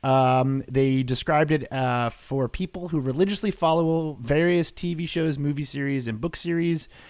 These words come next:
most notably B B C's Sherlock, C W Supernatural,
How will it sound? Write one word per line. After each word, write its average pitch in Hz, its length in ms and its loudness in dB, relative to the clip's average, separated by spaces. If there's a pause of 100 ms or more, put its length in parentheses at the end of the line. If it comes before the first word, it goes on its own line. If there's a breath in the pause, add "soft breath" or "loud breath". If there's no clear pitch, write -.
(220 loud breath)
most 143 260 4
notably 160 720 4 (100)
B 139 120 0
B 131 100 -2
C's 135 480 -4
Sherlock, 190 560 2
C - 220 -6
W 120 300 -4
Supernatural, 147 840 -2